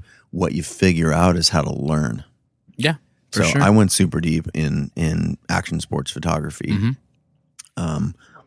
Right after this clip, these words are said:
Speaker 1: learned from a lot of people before me, but more importantly, took things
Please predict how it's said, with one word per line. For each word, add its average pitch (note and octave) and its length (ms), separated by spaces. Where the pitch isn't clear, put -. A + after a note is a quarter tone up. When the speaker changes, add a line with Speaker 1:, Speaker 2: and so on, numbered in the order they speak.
Speaker 1:
learned G2+ 340
from F#2 140
a F2+ 60
lot E2+ 120
of D#2+ 60
people E2+ 240
before F#2+ 320
me, F#2 160
but E2 160
more F#2 160
importantly, E2+ 380
took - 240
things E2+ 300